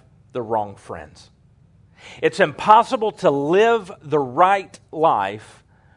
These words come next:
when you have the wrong friends. Why is that? Because the Bible tells us, "Walk with the wise and become wise, but associate with fools and get into trouble."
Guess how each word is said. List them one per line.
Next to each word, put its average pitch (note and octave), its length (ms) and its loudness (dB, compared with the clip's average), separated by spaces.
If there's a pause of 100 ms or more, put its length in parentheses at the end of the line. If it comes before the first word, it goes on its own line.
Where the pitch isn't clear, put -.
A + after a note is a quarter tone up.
(100)
when C#3 160 -8
you C#3 100 -6
have C#3 220 -2
the C3 80 -4
wrong C3 220 -2
friends. G#2+ 340 -10
Why D#3 240 0
is F3+ 220 -6
that? G#2 240 -4
Because A#2 300 -10
the B2 100 -8
Bible D#3+ 440 -2
tells F#3+ 420 -8
us, G#2 240 -12
"Walk C#3 480 -2
with D#3+ 200 -10
the D#3+ 100 -8
wise C3 580 -6
and A2+ 100 -16
become A#2 360 -10
wise, A2+ 380 -6
but G#2+ 160 -8
associate E3 880 -6
with C#3 220 -10
fools B2 580 -8 (240)
and G2+ 260 -12
get C#3+ 440 -4 (160)
into C#3 440 -10
trouble." F#2 520 -10